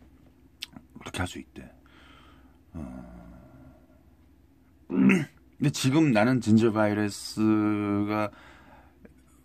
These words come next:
뭐 A 플러스는 아니, 내, 내 검이 A 플러스는 아니지만은 지금 B 플러스 B 정도라고, 그지?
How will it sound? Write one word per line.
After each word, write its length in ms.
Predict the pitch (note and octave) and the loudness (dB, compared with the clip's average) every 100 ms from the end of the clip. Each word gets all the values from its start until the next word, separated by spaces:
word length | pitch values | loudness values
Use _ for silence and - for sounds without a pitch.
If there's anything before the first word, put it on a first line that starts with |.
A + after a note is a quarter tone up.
| - | -12
뭐 260 | F2 D2+ D2 - - | -8 -6 -6 -8 -2
A 140 | D#3+ | -2
플러스는 500 | - - D#3 - B2 | -2 -2 -2 -2 -4
아니, 200 | F2 F2 - - | -4 -6 -10 -6
내, 160 | F#2+ - | -6 -2
내 140 | G2+ F#2+ | -2 -2
검이 340 | F#2+ F#2 G#2 | 0 0 0
A 140 | A2+ C#3+ | -2 -4
플러스는 420 | - C#3 - G#2 | -2 -4 -2 -4
아니지만은 460 | E2 E2+ F2+ F2+ | -4 -8 -8 -8
지금 580 | - E2+ E2+ E2+ E2 E2 - | -10 -8 -6 -6 -8 -10 -12
B 120 | - E2 | -10 -10
플러스 540 | - G#2+ G2 - - - | -8 -6 -6 -8 -18 -12
B 140 | E2+ | -8
정도라고, 520 | D#2+ E2+ D2+ C#2+ C2 C2+ | -4 -4 -4 -6 -8 -8
그지? 280 | C#2 F#2 | -8 -8